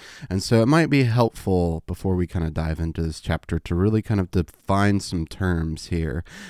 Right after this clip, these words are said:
and kind of even to lay out kind of a spectrum of different, um, beliefs and understandings of different terms. 'Cause unfortunately, when we get to the book of Romans, a lot of the disagreements people will have,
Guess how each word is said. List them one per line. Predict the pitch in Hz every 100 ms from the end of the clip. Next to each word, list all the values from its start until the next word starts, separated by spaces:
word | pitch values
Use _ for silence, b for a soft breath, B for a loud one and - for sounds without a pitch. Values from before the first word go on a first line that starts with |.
| 131
and | - 95
kind | 107 156
of | 175 135
even | 127 117 110
to | 113
lay | 95 95 95
out | 92 90 -
kind | 104 92
of |
a | 85
spectrum | - - 92 - - 92
of | 82 -
different, | 85 - 82 78 - - _ -
um, | 85 80 78 80 _ - B B B B B -
beliefs | 120 131 180 196 - - - -
and | 120 120 120 120 113 98 -
understandings | 113 110 - - 117 113 101 92
of | 95 82
different | 90 - 82
terms. | - 85 82 80
'Cause | - 101
unfortunately, | - 147 196 196 185 170
when | 147 131
we |
get | 131
to | 147
the | 131
book | 113 107
of | 95
Romans, | 95 95 90 87
a | 95
lot | 98 110 139 -
of | 113 107 95 101 - - -
the | 92 92 87
disagreements | 80 92 - 90 110 139 -
people | 135 123 123
will | 117
have, | 113 110 110 107 101